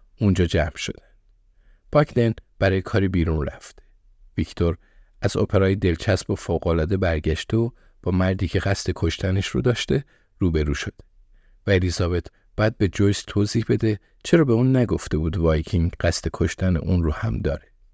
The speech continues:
ران و ابراهیم هم اونجا هستن. چون اگه دعوتشون نمی‌کردند،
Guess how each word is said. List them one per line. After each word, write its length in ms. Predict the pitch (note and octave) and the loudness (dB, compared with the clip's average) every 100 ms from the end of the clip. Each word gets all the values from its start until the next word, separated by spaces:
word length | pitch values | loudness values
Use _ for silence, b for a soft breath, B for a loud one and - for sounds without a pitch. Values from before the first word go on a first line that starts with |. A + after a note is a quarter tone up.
| _ _ _ _ _ - | _ _ _ _ _ 0
ران 220 | F2 F2 | 2 4
و 40 | E2 | 2
ابراهیم 440 | D#2+ D#2 - F2 | 2 2 2 2
هم 160 | F2 F2 - _ _ | 2 -2 -8 _ _
اونجا 340 | G2+ F2+ F#2+ D2 | 0 2 2 -2
هستن. 420 | B1 - - - _ _ _ _ _ - | -4 -8 -10 -14 _ _ _ _ _ -6
چون 160 | C#3 | 0
اگه 180 | C3 B2 | 2 4
دعوتشون 640 | A#2 G#2+ G#2+ B2 - A#2 | 4 4 2 0 0 0
نمی‌کردند، 760 | A2+ A2 - A2 A2+ B2 B2+ | 2 0 0 0 0 0 0